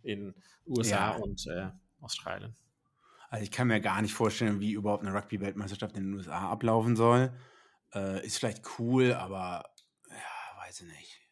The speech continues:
Speaker 2: Kann man wahrscheinlich mit, äh, Fußball neunzehnhundertvierundneunzig vergleichen oder so. Gut, da war ich jetzt auch nicht, aber ich weiß nicht, Australien, dafür extra rüberfliegen, hm, da, da würde ich mir lieber die British and Irish Lions angucken in zwei Jahren.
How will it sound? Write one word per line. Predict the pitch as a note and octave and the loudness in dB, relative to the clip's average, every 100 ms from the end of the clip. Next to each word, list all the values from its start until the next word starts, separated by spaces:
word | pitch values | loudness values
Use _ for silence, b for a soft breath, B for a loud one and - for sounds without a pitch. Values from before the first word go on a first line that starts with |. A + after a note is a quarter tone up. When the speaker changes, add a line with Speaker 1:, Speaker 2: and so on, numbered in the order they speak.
| _ - | _ -10
Speaker 2:
Kann | A2 | -4
man | G#2+ | -2
wahrscheinlich | G#2+ G#2 G#2+ G2 | -2 -2 -2 -2
mit, | G2+ - | -4 -6
äh, | G2 F#2 F#2 F2+ F2+ F2 | -10 -8 -8 -8 -10 -12
Fußball | - B2 - A2+ G#2 | -6 -6 -4 -2 -2
neunzehnhundertvierundneunzig | G2+ F#2 F#2 - E2+ F#2+ F2 - - | -2 -6 -8 -6 -4 -4 -6 -10 -16
vergleichen | F2 F2+ E2 F2 F#2+ | -14 -12 -12 -10 -10
oder | F#2 F#2+ | -8 -6
so. | F#2+ G2+ G#2+ b b b b _ | -4 -4 -6 b b b b _
Gut, | - F#2 | -8 -6
da | E2+ | -6
war | D#2+ | -8
ich | |
jetzt | E2 - | -12 -12
auch | F#2 F2 | -12 -10
nicht, | F#2+ D#2+ | -8 -8
aber | E2+ C#3 D#2+ - _ _ | -8 -8 -10 -14 _ _
ich | - - | -14 -12
weiß | - F2 | -12 -8
nicht, | G#2 | -8
Australien, | G#2 - - A2 B2 A2 | -6 -8 0 4 6 4
dafür | G#2+ A2+ | 2 0
extra | G2+ - | 0 0
rüberfliegen, | F#2+ A#2 C3+ - A#2+ A#2 A2+ A2 G#2 F#2+ | 2 8 8 8 4 4 4 4 2 0
hm, | G2 G2+ G#2 | -2 0 0
da, | G2+ A2 | -2 0
da | G#2+ G#2+ | 0 6
würde | C3 | 6
ich | A#2+ | 8
mir | A#2+ | 4
lieber | A2+ B2 | 6 6
die | A2+ | 6
British | G#2+ A2+ G#2 | 2 -2 -2
and | G2+ | -2
Irish | G2+ G2+ | -2 -2
Lions | G2+ A2+ C#3 | 0 -2 -4
angucken | F2 - D3 A#2 | -8 -10 -10 -8
in | A2 | -6
zwei | A#2+ A2+ A#2+ | -4 0 2
Jahren. | B2 C#3 D#3+ | 4 2 0